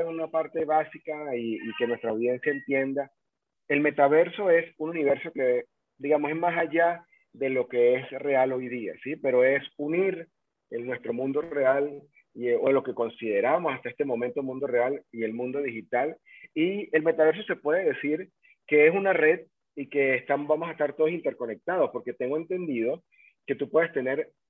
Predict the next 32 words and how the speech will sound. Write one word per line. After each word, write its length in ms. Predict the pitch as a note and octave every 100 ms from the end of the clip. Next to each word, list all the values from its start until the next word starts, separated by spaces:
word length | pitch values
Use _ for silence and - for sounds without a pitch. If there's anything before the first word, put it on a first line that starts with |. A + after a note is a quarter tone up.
| _
varios 340 | A#2+ C#3+ E3
metaversos 760 | E3+ D3+ A2+ A#2+ A#2+ - F3+ -
y 280 | A2+ B2 A#2+
tú 180 | - C3+
los 100 | C3
puedes 240 | D3 D3+
unir, 380 | C3 D#3 E3 G#2
o 60 | -
sea, 140 | B2 G#2+
o 140 | A#2+
varios 260 | C#3+ E3+ E3
mundos 380 | F3+ G3 F3 C#3+
dentro 240 | C3 C3
del 80 | A#2+
metaverso 500 | A#2 A2 A2+ B2 D#3+
y 40 |
los 100 | C3 -
puedes 200 | C3 C#3
unir 420 | B2 C#3 C#3+ C#3+ _ - - -
y 160 | D3
tu 180 | D3 D3+
identidad 500 | D3+ C#3+ C3+ C3 C3+
va 80 | D3+
a 60 |
ser 180 | E3 D#3 -
única, 460 | E3+ D#3 A2+ - G#2
o 60 |
sea, 160 | - A#2+
tu 200 | B2 A#2+
avatar, 720 | D#3 E3 E3+ E3 E3 E3 E3 _ _ _
tu, 720 | C#3 C#3 C3+ C3 C3 B2+ B2 -
el, 440 | B2+ B2 B2 A#2